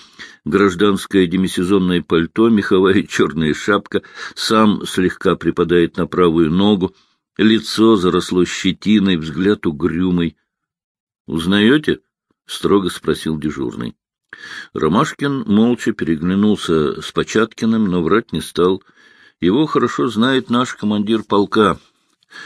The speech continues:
А мне поручено только доставить этого товарища на Н П. "Распишитесь вот здесь в получении задержанного", — подсунул дежурный какую-то бумажку.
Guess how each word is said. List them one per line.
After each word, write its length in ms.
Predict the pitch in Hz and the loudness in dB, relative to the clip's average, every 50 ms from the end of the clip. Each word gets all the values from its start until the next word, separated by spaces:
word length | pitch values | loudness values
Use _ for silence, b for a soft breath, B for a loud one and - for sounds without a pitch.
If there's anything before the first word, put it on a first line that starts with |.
| B B B B B | B B B B B
А 140 | - 80 87 | -4 -2 0
мне 220 | 92 104 131 170 160 | 2 2 2 2 2
поручено 600 | - 131 107 127 170 175 - - 110 104 98 85 | 2 2 2 2 0 -2 -4 -2 -2 0 0 0
только 360 | - 127 131 117 - 104 92 | 2 0 0 0 0 -2 0
доставить 580 | 80 90 85 - - - 131 151 143 120 - | 0 0 -2 -2 0 0 2 2 2 0 0
этого 300 | 107 107 - 107 90 82 | -2 -2 0 0 -2 0
товарища 600 | 78 - 82 92 110 123 127 131 - - - - 90 | 0 0 2 4 4 4 2 0 -4 -4 -2 -2 0
на 420 | 82 85 98 104 107 107 110 - _ - | 0 0 0 2 2 0 -2 -4 _ -2
Н 200 | 104 113 117 104 | 2 2 2 2
П. 360 | - _ - 87 90 98 110 - _ _ _ _ _ _ _ _ _ _ _ _ _ _ _ _ _ _ _ _ _ _ _ _ _ _ _ - | 0 _ -2 0 2 2 0 -2 _ _ _ _ _ _ _ _ _ _ _ _ _ _ _ _ _ _ _ _ _ _ _ _ _ _ _ -4
"Распишитесь 960 | 82 82 87 104 107 - - 127 117 - 123 107 - 104 90 - - - - - - | 0 2 2 2 2 0 -4 -4 -2 0 0 0 2 0 -2 -2 -2 -8 -14 -14 -6
вот 240 | - 87 98 90 | 0 2 2 2
здесь 380 | 80 78 73 101 117 120 110 - | 0 -2 2 4 4 4 2 0
в 120 | - - | -6 -8
получении 540 | - 95 95 90 87 - - 104 95 95 90 | -4 -2 -2 -2 -2 0 0 0 2 2 0
задержанного", — 760 | 80 80 87 82 85 107 107 95 98 104 104 101 101 104 101 _ _ _ _ _ _ _ _ _ _ _ _ | 0 0 0 2 2 2 0 2 0 0 0 0 0 -2 -4 _ _ _ _ _ _ _ _ _ _ _ _
подсунул 580 | - 80 82 - - - 101 92 85 85 82 76 | -4 -4 -4 -4 -2 -2 -2 0 0 0 -2 -2
дежурный 560 | 67 82 85 80 76 95 107 107 107 110 101 | -2 -2 -2 -2 0 0 -2 0 0 -2 -4
какую-то 440 | 90 - - 76 - 95 95 - 82 | -4 -4 -6 -6 -4 -6 -6 -6 -6
бумажку. 480 | 73 80 80 78 78 76 - - - | -4 -2 -2 -2 -2 -4 -6 -10 -20